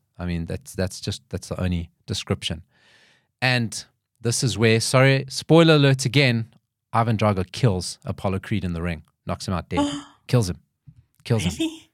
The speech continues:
Speaker 1: Yeah, and Rocky blames himself because Apollo Creed says, "Do not throw in the towel. I'm going the distance with this guy. I don't care what happens. Don't throw in the towel." And
Speaker 2: Oh,
Speaker 1: Rocky
Speaker 2: no.
Speaker 1: wanted to, and Apollo Creed said, "Don't do it."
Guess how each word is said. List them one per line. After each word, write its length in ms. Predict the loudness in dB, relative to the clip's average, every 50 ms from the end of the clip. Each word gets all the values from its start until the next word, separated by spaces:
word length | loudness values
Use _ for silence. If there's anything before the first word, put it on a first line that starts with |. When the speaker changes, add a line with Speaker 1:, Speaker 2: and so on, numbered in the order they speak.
| _ _ -2
Speaker 1:
Yeah, 200 | -2 -2 -2 -2 -2
and 300 | -2 0 0 0 0 2
Rocky 240 | 4 4 4 2 2
blames 320 | 0 2 2 2 2 0
himself 440 | -2 -2 2 6 6 6 6 4 0 -4
because 340 | -2 2 4 4 4 4
Apollo 300 | 4 4 4 4 4 4
Creed 260 | 4 2 2 2 2 2
says, 160 | 0 0 -2 -6 -18 -20 _ _ 4
"Do 100 | 6 6
not 160 | 6 6 4
throw 180 | 2 4 4 6
in 100 | 6 4
the 60 | 4
towel. 380 | 2 2 2 2 2 0 -4 _ _ _ _ _ _ _ _ -6
I'm 60 | -2
going 220 | 2 4 4 4
the 80 | 4 2
distance 320 | 2 0 0 0 -2 -2
with 100 | -4 -6
this 80 | -8 -8
guy. 180 | -6 -4 -2 -2
I 80 | 0
don't 120 | 0 0 2
care 140 | 2 2
what 100 | 2 2
happens. 220 | 2 2 0 -2 -2
Don't 200 | 0 0 -2 -2
throw 140 | -2 -2 -2
in 80 | -2 -4
the 80 | -4
towel." 320 | -4 -2 -2 -2 -2 -4 -10 -18 _ _ _ _ _ _ _ _ _ _ _ _ _ _ -2
And 300 | 0 0 0 0 -2 -8
Speaker 2:
Oh, 40 | _ _ _
Speaker 1:
Rocky 300 | 2 4 4 4 2 2
Speaker 2:
no. 60 | 2
Speaker 1:
wanted 300 | 4 4 2 2 0 0 2
to, 80 | 2
and 60 | 0 0
Apollo 260 | 0 -2 -2 -2 0
Creed 200 | 0 -2 -4 -4
said, 140 | -4 -6 -2
"Don't 240 | 0 0 0 0
do 100 | 0 -2
it." 220 | -2 -4 -6 -10